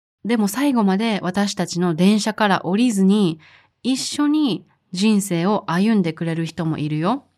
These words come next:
だから出会いもあれば、別れもあるのが人生だと思う。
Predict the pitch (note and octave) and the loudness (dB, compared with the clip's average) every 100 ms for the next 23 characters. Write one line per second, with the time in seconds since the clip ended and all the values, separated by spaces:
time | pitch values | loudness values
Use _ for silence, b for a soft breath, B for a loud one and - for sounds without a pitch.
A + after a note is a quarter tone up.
0 | _ b b b b b b - - - | _ b b b b b b -20 -12 -6
1 | F#3+ F3 D#3+ F#3 A#3 C#4 A#3+ G#3 A#3+ B3 | -2 0 2 2 4 4 4 0 -2 -4
2 | A3+ C4 C4+ - - _ F3 F#3 G3+ G#3 | -2 0 0 -2 -6 _ -6 0 2 4
3 | F3+ F3+ G#3+ F#3 F3+ F#3+ E3+ F3+ F3 D#3 | 2 2 2 2 2 0 2 0 -2 -6
4 | D3+ D3 D3 D#3+ D3+ | -6 -6 -4 -2 -4